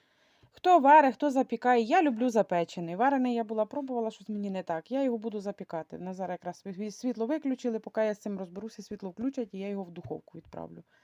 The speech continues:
Буду запікати. От.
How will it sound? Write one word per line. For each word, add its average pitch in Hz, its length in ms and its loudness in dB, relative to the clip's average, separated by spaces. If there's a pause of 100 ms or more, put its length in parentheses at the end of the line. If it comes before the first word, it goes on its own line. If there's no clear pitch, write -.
(600)
Буду 247 360 -4 (520)
запікати. 202 720 -6 (640)
От. 156 320 -20